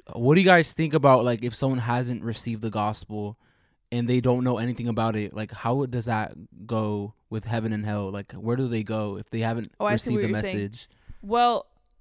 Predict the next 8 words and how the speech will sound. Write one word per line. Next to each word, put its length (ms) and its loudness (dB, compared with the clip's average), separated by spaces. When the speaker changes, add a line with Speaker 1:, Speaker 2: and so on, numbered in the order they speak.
Speaker 2:
I 220 0
believe 560 -6
that 320 -2
by 320 -2
the 180 -4
point 320 -6
of, 180 -10
like, 360 -10